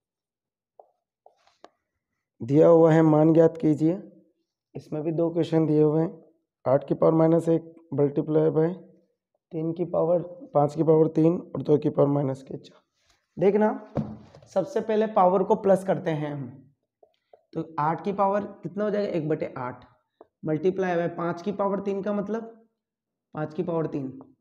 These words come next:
multiply by, देखना दो की पावर कितना है, माइनस के चार ऊपर चल जाएगा, दो की पावर चार ऊपर चल गया।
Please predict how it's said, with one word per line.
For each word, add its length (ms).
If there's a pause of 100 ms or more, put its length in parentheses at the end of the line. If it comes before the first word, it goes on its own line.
(140)
multiply 540
by, 120 (380)
देखना 280
दो 200
की 160
पावर 280
कितना 280
है, 80
माइनस 300
के 100
चार 180
ऊपर 200
चल 180
जाएगा, 300 (640)
दो 140
की 140
पावर 280
चार 300 (180)
ऊपर 180
चल 120
गया। 240